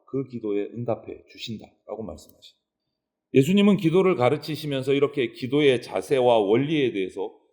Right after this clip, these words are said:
비유로 설명을 해 주셨어요. 비유로. 벗의 요청을 잘 들어주지 않는 사람이라고 할지라도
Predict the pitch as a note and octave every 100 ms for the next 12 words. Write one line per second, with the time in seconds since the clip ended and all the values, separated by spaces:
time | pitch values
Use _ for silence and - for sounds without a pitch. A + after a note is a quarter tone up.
0 | _ - A#2+ D3 G3 F#3 C3 D3 A#2+ A2+
1 | F#2+ F2 G2+ D#2+ - - - _ _ _
2 | - F2+ D#2+ - _ _ _ _ _ _
3 | _ _ A2+ C#3+ G3+ F3 D3+ F3+ E3 D3+
4 | D3 D#3 D#3+ D3 E3+ C3 C3+ C#3 - G#2+
5 | C3 F3 E3 D#3+ C#3 C3 A2 - F2+ D#3+
6 | - A#2+ F#2 E2 G#2 D3